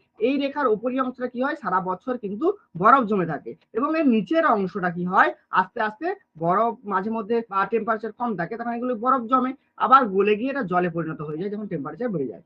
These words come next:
ফলত এই যে একটা কাল্পনিক রেখা, এই রেখার উপরি অংশটা সবসময় বরফ থাকে এবং নিচের অংশটা তুষার গলে জল, জলে পরিণত হয়ে যায়।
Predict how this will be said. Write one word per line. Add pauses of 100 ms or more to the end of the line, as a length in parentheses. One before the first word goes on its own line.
(280)
ফলত (140)
এই
যে
একটা
কাল্পনিক
রেখা, (200)
এই
রেখার
উপরি
অংশটা
সবসময়
বরফ
থাকে
এবং
নিচের
অংশটা (340)
তুষার
গলে
জল,
জলে
পরিণত
হয়ে
যায়।